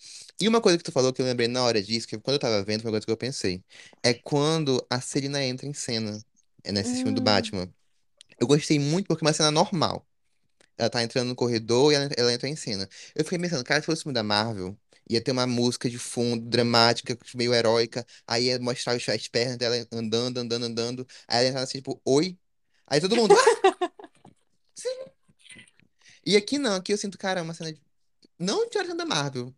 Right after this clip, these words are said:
Speaker 1: tipo assim,
Speaker 2: Porque
Speaker 1: mas
Speaker 2: são
Speaker 1: eu sinto que
Speaker 2: propostas
Speaker 1: aqui é uma cena que
Speaker 2: diferentes.
Speaker 1: respira, sabe? Uma cena real. Se, eu sinto que fosse um filme da Marvel, muitas coisas que estão ali não poderiam acontecer aqui, sabe? E eu acho que isso,
Speaker 2: Uhum.
Speaker 1: assim, isso também puxa pra uma coisa que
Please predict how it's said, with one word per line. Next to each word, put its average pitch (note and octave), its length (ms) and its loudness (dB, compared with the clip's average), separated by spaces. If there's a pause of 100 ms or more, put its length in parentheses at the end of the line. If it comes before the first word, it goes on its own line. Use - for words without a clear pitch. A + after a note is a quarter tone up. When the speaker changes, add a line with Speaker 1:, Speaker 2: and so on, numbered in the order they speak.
Speaker 1:
tipo D#3 160 -6
assim, B2 340 -4 (240)
Speaker 2:
Porque A4 160 -6
Speaker 1:
mas A4+ 160 8
Speaker 2:
são G4+ 80 4
Speaker 1:
eu F#4 120 6
sinto B3 160 4
que G4 60 8
Speaker 2:
propostas G4 220 0
Speaker 1:
aqui A#3 100 0
é A#3 60 2
uma A3+ 140 4
cena A3 240 -2
que G#3+ 220 -8
Speaker 2:
diferentes. A3 340 -14
Speaker 1:
respira, F#3+ 840 -4
sabe? E3+ 280 -6
Uma E3+ 60 -4
cena E3+ 220 -8
real. D#3+ 480 0
Se, D#3 200 -8
eu C3+ 60 -2
sinto D3 160 -8
que - 60 -18
fosse E3 300 -4
um D3 40 -12
filme C#3 160 -8
da B2 80 2
Marvel, C3+ 500 0 (480)
muitas B3 240 -2
coisas G3+ 160 -2
que F#3+ 40 -14
estão F3+ 100 -4
ali E3 140 0
não F#3+ 80 -2
poderiam F#3 240 -4
acontecer F#3+ 220 -8
aqui, G3 220 -6
sabe? D3 360 -2
E - 60 -4
eu E3+ 60 2
acho G#3+ 200 0
que C#4 100 -4
isso, B3 320 0
Speaker 2:
Uhum. - 100 -20
Speaker 1:
assim, F3 380 -2 (720)
isso F3+ 220 2
também F3 200 0
puxa G#3+ 340 -6
pra E3+ 80 -6
uma D3 100 -4
coisa C#3+ 260 -2
que C3+ 400 -4